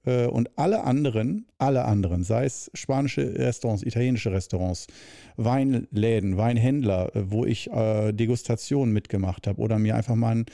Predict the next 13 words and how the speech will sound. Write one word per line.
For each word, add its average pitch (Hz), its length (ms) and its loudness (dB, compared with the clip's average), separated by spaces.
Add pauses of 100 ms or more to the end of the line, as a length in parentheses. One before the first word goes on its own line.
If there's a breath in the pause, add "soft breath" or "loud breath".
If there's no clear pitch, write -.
(220 loud breath)
Glas, 120 520 -4
ich 143 140 -4
mein 117 220 2
Hauswein 131 460 0
sowieso 123 520 0
nicht. 107 340 -2 (380 loud breath)
Allein 120 260 2
wenn 135 120 2
der 131 120 2
auf 131 120 -4
der 127 120 0
Karte 165 440 0
steht - 560 -2